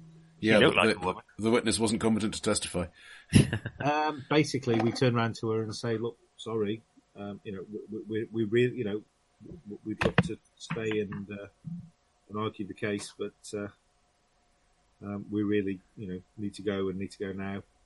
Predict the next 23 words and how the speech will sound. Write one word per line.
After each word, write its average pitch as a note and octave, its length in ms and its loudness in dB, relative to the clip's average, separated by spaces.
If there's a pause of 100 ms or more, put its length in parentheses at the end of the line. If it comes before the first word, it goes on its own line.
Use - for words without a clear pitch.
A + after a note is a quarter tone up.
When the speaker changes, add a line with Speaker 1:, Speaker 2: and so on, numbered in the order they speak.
(400)
Speaker 3:
Um, G2 480 -4 (540)
please B2 540 0 (140)
talk A2 240 -4
to - 120 -8
your, G2+ 380 0 (760)
um, G2+ 380 -10 (480)
rancher G2+ 280 -8
colleague, G2+ 460 -6 (800)
Mister G2+ 340 -8
Blah. A#2+ 380 -2 (560)
He A#2+ 180 2
will G#2 200 0 (360)
be, G2 440 -4
uh, F#2+ 120 -10
he A2+ 140 -2
will G2+ 120 -6
provide G2 400 -8
all F#2+ 220 -6
of F2+ 140 -12
the, F#2+ 140 -8 (1040)
uh, F#2 120 -8
necessary F#2+ 460 -8
paperwork. F2+ 500 -8